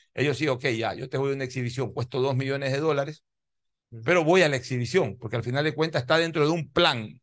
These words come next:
Speaker 2: Claro.
Speaker 1: Tienes que hacer al año diez, doce partidos de exhibición, entonces el que te pone dos millones de dólares va a ese partido. Pero acá no, acá no necesitan andar por el mundo,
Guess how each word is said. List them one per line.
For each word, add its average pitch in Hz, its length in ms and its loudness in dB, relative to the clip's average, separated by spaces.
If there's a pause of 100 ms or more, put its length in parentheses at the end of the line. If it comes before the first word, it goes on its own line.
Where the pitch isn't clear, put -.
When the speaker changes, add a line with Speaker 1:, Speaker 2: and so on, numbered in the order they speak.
(120)
Speaker 2:
Claro. 101 220 -10
Speaker 1:
Tienes 147 240 0
que 147 60 -2
hacer 156 480 0
al 143 200 2
año 156 260 0
diez, 151 240 2
doce 143 260 -4
partidos 151 380 -6
de 151 60 0
exhibición, 165 400 -6
entonces 139 200 -8
el 123 40 -10
que 127 80 -10
te 123 100 -6
pone 165 240 -2
dos 175 140 -2
millones 185 240 -2
de 185 80 0
dólares 185 280 2
va 147 120 6
a 143 40 2
ese 135 140 -6
partido. 139 380 -6 (380)
Pero 175 160 4
acá 226 200 4
no, 240 180 6
acá 180 240 2
no 190 120 -2
necesitan 175 480 -2
andar 165 260 2
por 160 140 -2
el 143 120 0
mundo, 151 440 0